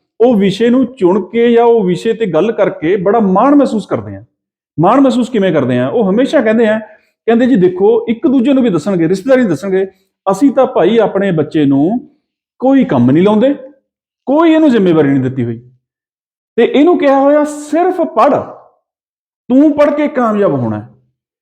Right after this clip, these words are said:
ਦੇਖੋ ਜੀ, ਇਹ ਕਿਤੇ ਨਹੀਂ ਲਿਖਿਆ ਹੋਇਆ ਵੀ ਅਗਰ ਕਿਸੇ ਬੱਚੇ ਨੇ ਸਿਰਫ ਪੜ੍ਹਨਾ ਹੈ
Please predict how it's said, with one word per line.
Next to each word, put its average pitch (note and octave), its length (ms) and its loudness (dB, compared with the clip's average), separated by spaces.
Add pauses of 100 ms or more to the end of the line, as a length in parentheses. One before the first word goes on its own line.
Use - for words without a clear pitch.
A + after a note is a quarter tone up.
(300)
ਦੇਖੋ G3 280 0
ਜੀ, B3+ 440 -2 (400)
ਇਹ A#3+ 140 2
ਕਿਤੇ C4 340 -2
ਨਹੀਂ B3+ 140 2
ਲਿਖਿਆ A3 260 2
ਹੋਇਆ G#3 360 -2 (380)
ਵੀ A3 400 -6 (180)
ਅਗਰ A3+ 240 4
ਕਿਸੇ G#3 360 -2 (240)
ਬੱਚੇ D3+ 520 -2
ਨੇ C3 440 -4 (260)
ਸਿਰਫ A3 340 0
ਪੜ੍ਹਨਾ F#3+ 480 0
ਹੈ E3 260 -6